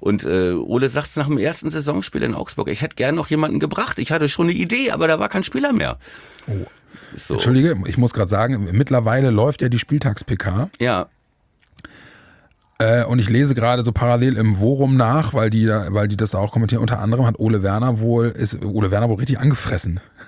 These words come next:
Speaker 1: Okay.
Speaker 2: <laughs> Er hat einen Satz gesagt, „Ich hoffe noch, dass was passiert.“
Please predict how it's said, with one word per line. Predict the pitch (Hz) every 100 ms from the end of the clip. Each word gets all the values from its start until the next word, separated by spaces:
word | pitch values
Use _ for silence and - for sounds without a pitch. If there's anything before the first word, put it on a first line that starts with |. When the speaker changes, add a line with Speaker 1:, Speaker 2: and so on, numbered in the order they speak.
| - - -
Speaker 1:
Okay. | 143 131 104 85 143 -
Speaker 2:
<laughs> | - - - - - -
Er | 104 104
hat | 131 120
einen | 117 110
Satz | 123 -
gesagt, | 143 135 135 131
„Ich | 117 156
hoffe | 175 156
noch, | 127 131
dass | 123 117
was | 120
passiert.“ | - 120 - 110 87